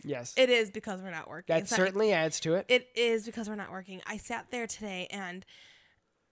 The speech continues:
Speaker 2: I, I was like, we, you, you did, we could talk about what you did for your, your, what you did for productivity today.
Speaker 1: Yeah.
Speaker 2: But, um, when you were done with that, everything was done by lunch. And I
Speaker 1: Yeah.
Speaker 2: was like,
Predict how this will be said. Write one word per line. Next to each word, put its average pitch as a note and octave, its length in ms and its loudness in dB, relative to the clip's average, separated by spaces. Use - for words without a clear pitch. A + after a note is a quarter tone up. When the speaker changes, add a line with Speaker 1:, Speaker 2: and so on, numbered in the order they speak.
Speaker 2:
I, G#3 500 -4
I A3 80 -10
was G#3+ 200 -8
like, G#3 360 -12
we, A#3 160 -6
you, B3+ 240 0
you C4+ 220 0
did, B3+ 440 0
we A3+ 160 -8
could A#3+ 160 -6
talk G#3+ 160 -6
about G#3+ 140 -6
what - 120 -14
you G3 60 -14
did F#3+ 240 -12
for G#3+ 100 -12
your, F#3+ 220 -8
your, F#3+ 260 -12
what G3+ 160 -12
you G#3 120 -8
did G3 180 -12
for G3 100 -14
productivity F#3 800 -8
today. F3 420 -10
Speaker 1:
Yeah. C3 180 -6
Speaker 2:
But, A#3 180 2
um, G3 380 -2
when A#3 240 -2
you A#3 100 -4
were A#3+ 100 -2
done G#3 220 -4
with G3+ 160 -10
that, B3+ 340 -2
everything A3 360 -4
was G3+ 120 -10
done A3+ 220 -2
by G3+ 100 -10
lunch. B3 540 -8
And A3 80 -6
I G#3 40 -2
Speaker 1:
Yeah. A3 120 -2
Speaker 2:
was G#3 100 -6
like, G#3 260 -4